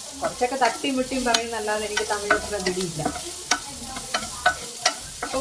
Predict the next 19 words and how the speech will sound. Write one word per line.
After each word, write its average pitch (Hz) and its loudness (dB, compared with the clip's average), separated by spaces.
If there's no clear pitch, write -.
ഉള്ളി 285 2
നന്നായിട്ട് 269 0
വാടി 262 4
വന്നിട്ടുണ്ട്. 196 0
നമുക്ക് 208 -2
ഇനി 233 -2
വേണമെങ്കിൽ 240 0
ടൊമാറ്റോ 294 6
പീസ് 254 0
ചെയ്ത് 233 -2
ഇടാം. 185 2
ഇതിൻ്റെ 277 8
അകത്ത് 311 6
ഞാൻ 294 2
ഒരു 233 4
സവാള 220 6
ഇട്ടിട്ടുള്ളൂ, 180 0
അതേപോലെ 233 2
രണ്ട്, 240 2